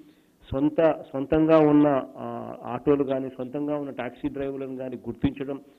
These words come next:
వాళ్ళకు తోడుగా నిలబడ్డే కార్యక్రమం దగ్గర నుంచి ఆరోగ్యశ్రీ కార్డులు, బియ్యం కార్డులు, ఇలా వైఎస్ఆర్ బీమా పథకం దగ్గర నుంచి మొదలు పెడితే ప్రతి అడుగులోనూ ఈ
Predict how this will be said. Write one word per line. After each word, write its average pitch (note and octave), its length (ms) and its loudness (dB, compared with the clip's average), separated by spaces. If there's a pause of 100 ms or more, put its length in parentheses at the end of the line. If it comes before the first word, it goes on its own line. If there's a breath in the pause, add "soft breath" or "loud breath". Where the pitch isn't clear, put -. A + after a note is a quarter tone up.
(300 soft breath)
వాళ్ళకు B2+ 400 -8
తోడుగా C#3+ 460 -4
నిలబడ్డే C3+ 480 -8
కార్యక్రమం B2+ 640 -10
దగ్గర A#2+ 240 -10
నుంచి A#2+ 460 -12
ఆరోగ్యశ్రీ B2+ 640 -2
కార్డులు, C3 640 -4 (120)
బియ్యం B2 320 -4
కార్డులు, C#3+ 540 -4 (460 loud breath)
ఇలా C#3 120 -4
వైఎస్ఆర్ C#3 800 0
బీమా C#3 340 4
పథకం C3+ 460 -2
దగ్గర C3+ 300 -4
నుంచి C3 300 -10
మొదలు B2+ 280 -4
పెడితే A#2+ 460 -4 (600 soft breath)
ప్రతి C3+ 360 0
అడుగులోనూ D#3 760 6 (440)
ఈ A#2+ 120 -12